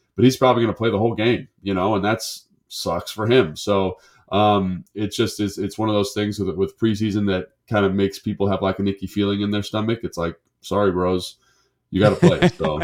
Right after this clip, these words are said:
Speaker 1: you know, like
Speaker 2: "Sorry, bros, you gotta play."
Speaker 1: Yeah.
Speaker 2: Uh, if we did, if we did, like, quotes from the, the podcast as episode titles, that would be the episode title,
Speaker 1: <laughs>
Speaker 2: uh, of, of our chat today. Um, I think,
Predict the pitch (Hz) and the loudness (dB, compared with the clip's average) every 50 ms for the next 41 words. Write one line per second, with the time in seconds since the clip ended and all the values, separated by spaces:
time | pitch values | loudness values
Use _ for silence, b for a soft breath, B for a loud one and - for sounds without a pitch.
0 | - _ - 110 104 120 139 117 110 104 104 107 107 90 110 - - - 160 156 | -8 _ -10 -6 0 4 4 4 6 4 2 2 2 0 -2 -2 0 2 2 4
1 | 151 170 170 151 131 160 156 160 160 131 127 135 120 131 123 123 123 - - 127 | 4 4 2 2 0 0 0 0 0 0 -2 -2 0 2 2 2 0 -2 -6 -6
2 | 120 113 98 87 90 87 85 82 78 71 - 120 117 120 123 135 131 123 147 175 | -6 -6 -6 -6 -4 -2 0 0 0 -2 -4 -4 -4 -4 -2 -2 -2 2 2 2
3 | 160 165 165 170 - 135 120 135 156 147 147 156 147 135 135 127 113 - - 123 | 4 4 2 2 0 -2 0 2 2 4 4 4 4 4 2 0 0 0 2 4
4 | 123 123 117 - - 127 120 113 110 110 107 107 101 101 b b b b b b | 4 4 2 0 -2 -2 0 2 2 2 2 2 2 0 b b b b b b
5 | b b - 120 120 113 - 127 127 120 120 113 - 127 127 127 120 - 113 101 | b b 2 4 4 4 6 6 6 6 6 4 4 4 6 4 4 2 0 0
6 | 107 107 101 - 117 - 131 127 123 - 135 135 143 147 151 135 - 117 110 113 | 0 0 2 2 4 6 6 4 6 6 4 6 6 6 4 2 0 0 0 0
7 | 113 113 113 107 110 107 104 104 101 92 - 147 - 104 - - - 117 104 101 | 0 0 -2 0 0 0 0 0 0 4 4 4 6 6 4 6 6 4 4 6
8 | - - - - 123 - - - - 117 117 110 107 110 110 110 120 117 110 107 | 4 2 2 0 -4 -4 -4 -2 2 4 6 6 6 4 2 2 2 2 2 2
9 | 98 101 - - 123 120 113 110 101 92 - - - - 120 117 110 - - 135 | -2 -8 -12 -6 -2 -2 -2 -2 -4 -8 -14 -18 -10 -6 -4 -4 -2 2 2 2
10 | 120 110 - - 123 120 101 B B B B B B - 165 165 165 156 151 143 | 2 4 2 2 2 2 2 B B B B B B 4 6 8 8 8 6 4
11 | 135 143 - _ _ - - - - - - - 165 180 175 226 233 190 - - | 2 -6 -8 _ _ -20 -20 -18 -14 -6 -2 0 2 4 4 2 2 2 -4 -10